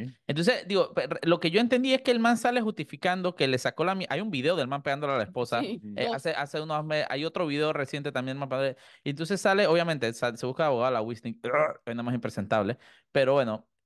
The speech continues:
Speaker 1: el man sale como justificando que le pegó a la esposa, de que porque es que ella me mintió y me dijo que era Boca Toreña y es de Venezuela, no sé qué. Yo dije, "Man, entonces, ok,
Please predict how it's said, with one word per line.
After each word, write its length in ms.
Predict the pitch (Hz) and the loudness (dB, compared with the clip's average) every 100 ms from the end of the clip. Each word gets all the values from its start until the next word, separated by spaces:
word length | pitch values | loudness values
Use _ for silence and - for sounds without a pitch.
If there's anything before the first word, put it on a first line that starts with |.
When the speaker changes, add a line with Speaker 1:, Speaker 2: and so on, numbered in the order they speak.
| - | -6
Speaker 1:
el 100 | 143 | -2
man 160 | 160 | 0
sale 240 | 180 196 208 | 0 -2 -2
como 200 | 196 151 | -4 -2
justificando 640 | 143 143 131 127 170 196 | -2 -2 -6 -4 -4 -2
que 80 | 190 | -2
le 100 | 143 | -2
pegó 200 | 131 127 | 0 0
a 40 | 151 | 0
la 60 | |
esposa, 320 | 165 190 180 | 0 -2 -2
de 80 | 208 | -2
que 100 | 151 | -2
porque 140 | 143 151 | -6 -4
es 40 | |
que 60 | 220 | -2
ella 60 | 226 | -2
me 80 | |
mintió 280 | 196 151 208 | -2 -2 -2
y 20 | 202 | 0
me 60 | |
dijo 160 | 196 208 | 2 2
que 80 | 190 | 2
era 120 | 190 | 0
Boca 180 | 175 160 | 0 -4
Toreña 280 | 151 175 | -4 -2
y 20 | 190 | 2
es 60 | |
de 140 | 185 165 | 2 2
Venezuela, 360 | 143 135 196 185 | 0 -2 -4 -4
no 40 | |
sé 100 | 147 | -4
qué. 80 | 139 | -2
Yo 60 | |
dije, 160 | 175 170 | -2 0
"Man, 220 | 170 143 - | -2 -2 -6
entonces, 360 | 127 151 180 - | -12 -2 0 0
ok, 140 | 139 | 2